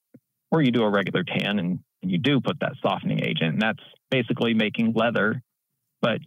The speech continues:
just with fur on one side of it. When I first started, of course, I was doing it, um,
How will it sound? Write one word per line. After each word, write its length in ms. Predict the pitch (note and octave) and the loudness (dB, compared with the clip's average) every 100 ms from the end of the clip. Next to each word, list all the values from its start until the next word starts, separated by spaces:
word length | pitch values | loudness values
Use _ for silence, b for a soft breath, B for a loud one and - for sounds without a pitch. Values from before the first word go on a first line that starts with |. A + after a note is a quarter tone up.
| - | -4
just 160 | A2+ - | -4 0
with 140 | G2 - | -4 -2
fur 200 | A2 F#2+ | 0 0
on 120 | F2 F#2 | 0 0
one 220 | F2+ D#2+ | -2 -2
side 220 | - A#1+ | -4 -4
of 60 | - | -8
it. 180 | C2+ - _ _ _ _ _ _ _ _ _ - | -12 -14 _ _ _ _ _ _ _ _ _ -4
When 120 | A2 | -4
I 60 | |
first 240 | G#2+ C#3+ C#3 | 0 -2 -2
started, 320 | A2 G#2 G#2+ | -2 0 0
of 100 | A2 | -2
course, 220 | A2+ A2 A2+ - | -2 -4 -4 -6
I 380 | A2+ G#2 G2+ G#2 | -4 -2 -2 -2
was 240 | G#2 G2+ G2 - | -4 -4 -6 -4
doing 220 | F3 D3+ | -2 0
it, 240 | C3+ A#2 - - | 0 -2 -6 -10
um, 560 | A2+ G#2+ G2+ G2+ G#2 | -6 -4 -4 -6 -10